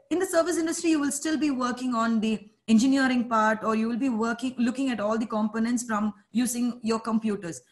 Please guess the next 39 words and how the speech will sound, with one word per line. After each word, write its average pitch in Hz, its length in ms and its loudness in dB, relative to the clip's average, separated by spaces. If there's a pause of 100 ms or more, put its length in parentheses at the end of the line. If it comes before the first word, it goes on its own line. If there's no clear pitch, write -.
(140)
But 247 200 -4
in 392 160 -2
the 339 80 0
M 240 180 4
R 220 180 4
O 202 80 0
industry, 185 480 -4
you 269 220 0
will 254 100 0
be 262 180 0
able 247 200 -2
to 262 140 -6 (140)
touch 330 400 -4
and 226 220 2
feel 240 360 0 (420)
all 254 220 0
that 277 180 0
you 254 120 0
have 220 240 0
learned 202 280 0
in 190 100 -4
your 190 140 -6
bachelor's. 165 640 -10 (360)
So 220 140 -2
the 214 140 2
M 226 180 2
R 254 180 6
Os - 220 -4
are 226 160 0
also 220 220 0
something 196 320 -4
which 190 120 -4
is 190 80 -6
very 254 280 -2
interesting 208 600 0
to 196 100 -2
work 175 360 -6
with. 156 140 -14 (840)
Uh, 214 260 2